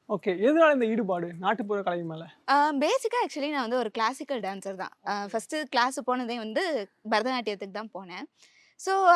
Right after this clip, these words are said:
Speaker 2: அதுக்கப்புறமேட்டா தான், அ, கரகம் அப்படின்ற ஒரு விஷயம் தெரிய வந்துச்சு. அது எப்போ நான் செகண்ட் ஸ்டாண்டர்ட் படிக்கிறப்ப தெரிய வந்துச்சு.
Speaker 1: ரெண்டாவது படிக்கும் போது?
Speaker 2: ஆமா. அப்ப ஃபர்ஸ்ட் கட்டிக்கிட்டு ஆடினேன். அதுக்கப்புறமேட்டா வந்து அதை கட்டாம ஆடணும், அதுதான் கரகம் அப்படின்னாங்க. சரி, ஓகேன்னு பண்ண ஆரம்பிச்சேன். பண்ண ஆரம்பிச்சப்ப வரல.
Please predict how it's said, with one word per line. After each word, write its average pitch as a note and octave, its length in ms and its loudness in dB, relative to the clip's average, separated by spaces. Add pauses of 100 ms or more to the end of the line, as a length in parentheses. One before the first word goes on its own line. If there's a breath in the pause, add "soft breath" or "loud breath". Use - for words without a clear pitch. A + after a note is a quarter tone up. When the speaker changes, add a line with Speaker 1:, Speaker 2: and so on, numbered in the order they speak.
Speaker 2:
அதுக்கப்புறமேட்டா E4+ 640 2
தான், D#4+ 480 0 (160)
அ, A3 180 -2
கரகம் D#4 340 2
அப்படின்ற B3 380 -2
ஒரு G#3 160 -4
விஷயம் G#3+ 340 -8
தெரிய G3 280 -6
வந்துச்சு. F#3+ 380 -10 (240)
அது D#4+ 320 0
எப்போ C#4+ 340 2
நான் D4 360 -2
செகண்ட் B3 480 -6
ஸ்டாண்டர்ட் A#3 180 -6 (120)
படிக்கிறப்ப F#3 340 -4
தெரிய F#3+ 220 -6
வந்துச்சு. F3 100 -6
Speaker 1:
ரெண்டாவது A3+ 260 8
படிக்கும் F3 360 2
போது? E3 100 0
Speaker 2:
ஆமா. A#3 340 2
அப்ப D4+ 320 2
ஃபர்ஸ்ட் C#4+ 280 -6
கட்டிக்கிட்டு A#3+ 580 -2
ஆடினேன். F#3 460 -14
அதுக்கப்புறமேட்டா D4+ 720 -2
வந்து C4+ 280 -2
அதை C#4+ 160 -2
கட்டாம A#3 360 -4
ஆடணும், A#3 460 -2
அதுதான் G#3+ 440 -8
கரகம் A3 320 -12
அப்படின்னாங்க. G3+ 400 -12
சரி, G4+ 340 -4
ஓகேன்னு C4+ 460 0
பண்ண A#3+ 260 -8
ஆரம்பிச்சேன். A3 300 -10
பண்ண C4+ 280 0
ஆரம்பிச்சப்ப B3+ 360 -6
வரல. A3+ 380 -2